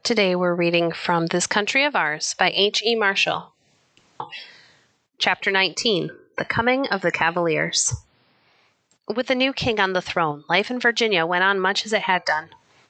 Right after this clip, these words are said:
Governors came and went, were good or bad, strong or weak. There were troubles with the Indians, and troubles at home about the sale of tobacco. Still, the colony lived and prospered.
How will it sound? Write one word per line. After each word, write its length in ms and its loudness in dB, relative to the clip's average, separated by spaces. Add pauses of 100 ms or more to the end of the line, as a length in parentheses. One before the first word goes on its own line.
(140)
Governors 420 0
came 200 0
and 120 -2
went, 300 -2 (220)
were 140 -2
good 200 0
or 80 2
bad, 420 0
strong 460 -2
or 80 -4
weak. 380 -8 (540)
There 120 0
were 80 -2
troubles 380 -2
with 100 -2
the 160 0
Indians, 720 0
and 160 -2
troubles 320 -2
at 140 -2
home 300 0
about 260 0
the 80 -14
sale 280 0
of 120 -4
tobacco. 500 -2 (520)
Still, 420 0
the 100 -8
colony 400 2
lived 340 -2
and 120 -8
prospered. 540 -2